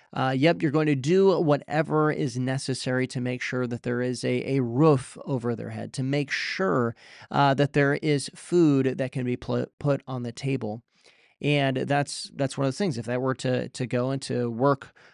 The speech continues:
uh, long hours, to go and to,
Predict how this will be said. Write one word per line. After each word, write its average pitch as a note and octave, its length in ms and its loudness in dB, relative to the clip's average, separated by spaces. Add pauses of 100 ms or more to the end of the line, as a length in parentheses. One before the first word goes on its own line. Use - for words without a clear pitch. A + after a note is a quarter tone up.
(200)
uh, A#2+ 260 -4
long E3 460 4
hours, D3 500 -2
to C3 140 -2
go C3 240 2
and C3+ 160 -2
to, B2+ 320 0